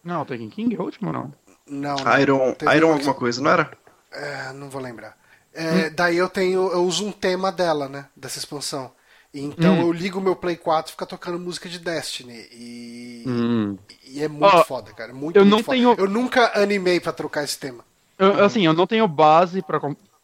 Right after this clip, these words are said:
Speaker 1: pra comparar com outras, mas que eu tô falando assim, o jogo tem uma introdução, aí acontece uma coisa,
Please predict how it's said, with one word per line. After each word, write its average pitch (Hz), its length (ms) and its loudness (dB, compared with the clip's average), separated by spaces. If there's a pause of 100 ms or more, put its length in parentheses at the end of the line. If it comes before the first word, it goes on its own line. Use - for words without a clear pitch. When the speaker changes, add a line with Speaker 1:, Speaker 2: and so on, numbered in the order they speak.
Speaker 1:
pra 170 140 -4
comparar 143 300 2
com 135 120 -4
outras, 120 340 -4 (320)
mas 139 120 2
que 151 60 -2
eu - 20 0
tô 156 80 -4
falando 160 180 4
assim, 143 160 0
o 131 60 0
jogo 151 200 0
tem 156 140 -2
uma 147 100 2
introdução, 185 680 2
aí 156 80 6
acontece 156 400 -2
uma 131 140 -4
coisa, 220 440 6